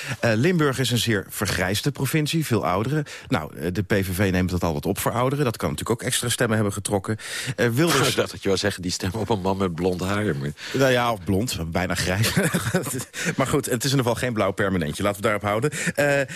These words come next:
Speaker 1: nou, Wilders stelt zich op als een outsider hier in Den Haag. Nou, veel Limburgers voelen zich ook een, een, een outsider. Het is toch het anti-Haagse, anti-westerse, anti-randstedelijke sentiment.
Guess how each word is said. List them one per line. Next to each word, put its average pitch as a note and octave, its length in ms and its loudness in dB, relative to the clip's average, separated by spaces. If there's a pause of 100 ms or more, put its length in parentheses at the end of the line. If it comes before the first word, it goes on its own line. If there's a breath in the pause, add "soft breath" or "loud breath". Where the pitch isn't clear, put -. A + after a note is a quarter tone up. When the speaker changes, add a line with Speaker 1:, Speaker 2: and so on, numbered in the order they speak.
Speaker 1:
nou, D3 180 2
Wilders E3+ 260 2
stelt F3+ 240 0
zich D#3 160 0
op G3+ 140 2
als A#2 120 -2
een A#2 100 -2
outsider D#3 500 0
hier C#3+ 240 2
in C#3 80 2
Den B2+ 120 2
Haag. A#2 320 0
Nou, G#2+ 160 -2
veel B2 180 0
Limburgers A2 420 0
voelen F#2+ 220 0
zich D#2+ 200 -4
ook D#3 240 0
een, B2+ 160 0
een, A#2+ 220 0
een A#2 60 2
outsider. A2 640 0 (220 loud breath)
Het A#2 140 -2
is B2+ 120 0
toch B2+ 160 0
het A2 160 -2
anti-Haagse, A2+ 760 2
anti-westerse, G#2+ 1400 0 (220 loud breath)
anti-randstedelijke A2+ 1400 2
sentiment. A#2+ 680 2